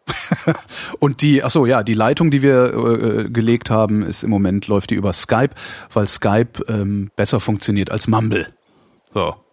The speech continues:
Was ich schon ein bisschen seltsam finde, ehrlich gesagt, dass, äh, Skype bessere Ergebnisse liefert als Mumble, aber gut.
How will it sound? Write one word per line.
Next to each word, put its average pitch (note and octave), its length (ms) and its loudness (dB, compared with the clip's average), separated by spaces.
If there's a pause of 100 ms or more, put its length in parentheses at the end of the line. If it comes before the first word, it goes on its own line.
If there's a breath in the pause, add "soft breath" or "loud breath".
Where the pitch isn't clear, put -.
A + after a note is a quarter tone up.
(420)
Was A#2+ 140 0
ich A2 120 -2
schon B2 160 2
ein A2+ 40 2
bisschen A2+ 240 2
seltsam G2+ 360 -2
finde, E2 360 -8
ehrlich E2+ 220 -8
gesagt, - 300 -12
dass, - 340 -2
äh, - 160 -10
Skype F#2+ 280 -4
bessere G2+ 360 -2
Ergebnisse G2+ 420 -6
liefert G2 260 -4
als F2 140 -8
Mumble, F2 320 -4
aber F2+ 160 -6
gut. - 220 -14